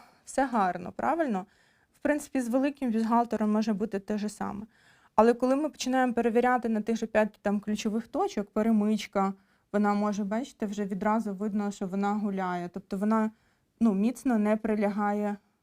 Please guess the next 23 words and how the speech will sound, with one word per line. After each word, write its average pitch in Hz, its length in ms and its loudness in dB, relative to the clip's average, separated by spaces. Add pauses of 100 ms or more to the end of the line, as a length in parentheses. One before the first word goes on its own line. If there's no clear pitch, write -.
(500)
до 180 180 -2
тіла. - 440 -10 (760)
Через 226 380 2
це 302 380 2 (180)
може 233 320 4
ще 233 160 -2
бути 202 220 -4
такий 214 240 -4
нюанс, 269 500 0 (200)
це 220 140 -2
найпоширеніша 214 840 0
проблема, 233 540 -2
коли 226 360 2 (420)
зверху 240 380 2
здається, 226 460 2
що 220 140 -4
все 233 240 0
гарно, 254 560 0 (460)
а 208 100 2
в 202 80 -2
чашках 277 520 0
є 240 160 2
пустота. 254 720 -4